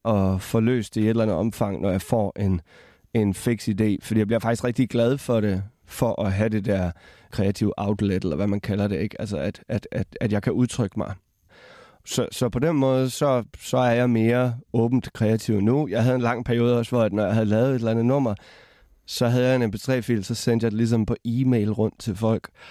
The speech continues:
"Prøv at høre t-, prøv at lytte til det her." Og det var jo sygt upraktisk. Så på et eller andet tidspunkt var jeg sådan... Altså, nu har jeg både en Facebook-side og en Instagram,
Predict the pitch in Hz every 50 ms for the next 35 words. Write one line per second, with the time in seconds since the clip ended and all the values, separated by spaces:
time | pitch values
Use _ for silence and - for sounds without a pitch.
0 | - - - - - 127 120 113 110 120 113 107 - - - - - - - -
1 | 120 120 113 110 107 107 117 117 - - 117 110 110 110 110 104 78 90 117 110
2 | 117 113 117 127 127 127 - - - - - - - 175 135 - - - 131 135
3 | - - - 98 95 - - 107 87 110 - - - - - 131 113 - 120 120
4 | 117 113 113 101 - 123 104 - - 113 104 104 98 101 92 113 113 107 104 95
5 | - - _ _ - - - 113 104 113 120 127 131 127 135 127 117 104 98 110
6 | 113 120 123 123 127 117 - - - - - _ _ - - 123 117 - - -
7 | 123 123 123 - - - 113 98 - - - - 113 107 110 110 110 107 - -
8 | - 107 98 98 98 95 98 95 95 95 92 - - 120 110 104 - - 110 107
9 | 110 - - 117 101 - 113 104 95 95 98 95 98 92